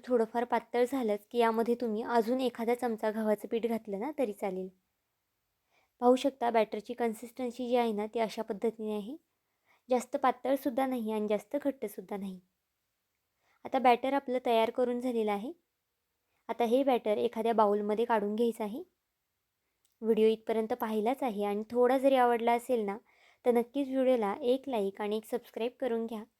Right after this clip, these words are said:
कारण की तुमचं एक एक लाईक, एक एक सबस्क्राईब हे नवीन यूट्यूबरसाठी खूप जास्त मोलाचं असतं. तसाच माझा हा व्हिडिओ तुम्ही कोणत्या देशातून, शहरातून पाहत आहात ना,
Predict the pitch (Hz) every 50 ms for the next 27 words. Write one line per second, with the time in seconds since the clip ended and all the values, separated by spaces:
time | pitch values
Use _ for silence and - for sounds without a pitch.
0 | _ _ _ _ _ _ 240 220 220 226 226 226 - 208 208 - 220 214 202 -
1 | 233 226 220 220 240 233 - 240 226 208 202 202 202 240 240 - 294 285 - -
2 | 262 262 - - - 277 247 233 240 - 240 240 226 226 220 220 233 240 240 233
3 | - 233 214 233 226 220 - 226 208 - 202 202 - - 254 247 208 202 226 208
4 | 196 - - 262 269 262 226 202 196 190 - - 208 196 - _ - 202 190 _
5 | _ _ _ _ _ _ _ _ _ - 247 233 240 240 214 208 208 - 220 220
6 | 208 226 214 208 214 220 240 254 262 233 214 214 202 202 - 202 208 208 202 -
7 | 214 202 202 220 220 214 214 208 - 247 262 - 240 220 208 208 - - 240 226
8 | 220 214 214 - 269 269 269 269 262 247 233 - 233 220 208 - 214 208 226